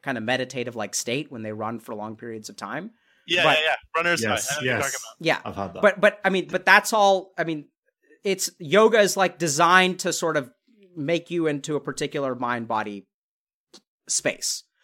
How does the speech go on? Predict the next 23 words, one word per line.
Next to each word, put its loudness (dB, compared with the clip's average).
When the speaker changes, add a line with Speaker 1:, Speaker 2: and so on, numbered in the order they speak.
Speaker 1:
which 2
I 4
think 0
is 0
gonna -2
help 0
you. -20
Speaker 3:
Can -4
I 2
Speaker 1:
'Cause 2
I 4
Speaker 3:
ask 2
Speaker 1:
think 2
Speaker 3:
a -10
question -4
about -2
Speaker 1:
Yeah. 4
Speaker 3:
yoga? -8
Speaker 1:
Yeah. 0
Speaker 3:
Um, -2
I 0
remember 2
I, -6